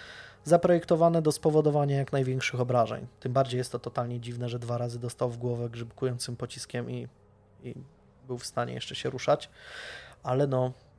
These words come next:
tak było. E,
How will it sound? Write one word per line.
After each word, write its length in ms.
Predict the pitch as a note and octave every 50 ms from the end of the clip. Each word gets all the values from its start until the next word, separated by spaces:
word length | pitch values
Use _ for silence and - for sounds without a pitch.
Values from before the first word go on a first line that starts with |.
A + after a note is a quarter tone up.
| _ -
tak 320 | - A#2+ A#2 - - - - -
było. 360 | - - - - - - _ _ _ _ _ _ _ _ _ _ _ - _ _ _ _ _ _ _ _ _ - - - _ -
E, 300 | C#3+ C3 B2 B2 B2 B2+